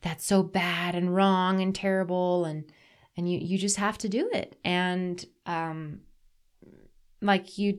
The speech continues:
you don't have, you don't have a choice. You're pressured, you're whatever. But as I've read scripture and as I've listened to other Christians talk about this, I realized, wow,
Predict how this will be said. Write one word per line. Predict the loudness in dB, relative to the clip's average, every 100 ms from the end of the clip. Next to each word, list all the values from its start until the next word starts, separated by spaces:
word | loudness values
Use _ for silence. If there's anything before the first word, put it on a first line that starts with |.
| -4
you | -2 2
don't | 4 4
have, | 2 0 2
you | 4
don't | 6 6
have | 6
a | 2
choice. | -2 -6 -6
You're | -6
pressured, | 0 2 2 2 0
you're | 0 0
whatever. | 4 4 4 -4 -6 _ _ _ _ _ _ _ _ _ _ _ _ _ _ _ _ _ _
But | -2 0
as | 2 2 4
I've | 2 2
read | 4 4 2
scripture | -2 -4 -4 -6 -6 -6 _ -6
and | -2
as | -2 -2
I've | -2 0
listened | -2 0 0
to | -2 -2
other | 0 0 0 -2
Christians | -4 -4 -4 -4 -4
talk | -6 -6 -4
about | -6 -6 -6 -8 -10 _ _ _ _ _ _ _ _ _ _ -6
this, | -6 -6 -8
I | -6 -6
realized, | -2 0 0 0 -4 -6
wow, | -4 -2 -2 -2 -8